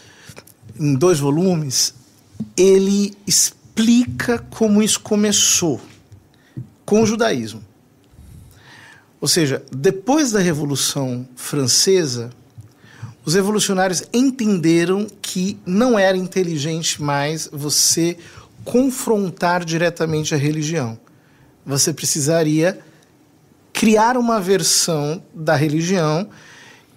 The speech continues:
sem anticorpos,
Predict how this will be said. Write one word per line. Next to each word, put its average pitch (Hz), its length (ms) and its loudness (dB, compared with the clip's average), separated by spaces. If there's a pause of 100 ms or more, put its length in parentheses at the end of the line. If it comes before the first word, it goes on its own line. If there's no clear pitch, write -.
(600)
sem 226 380 2
anticorpos, - 1300 -2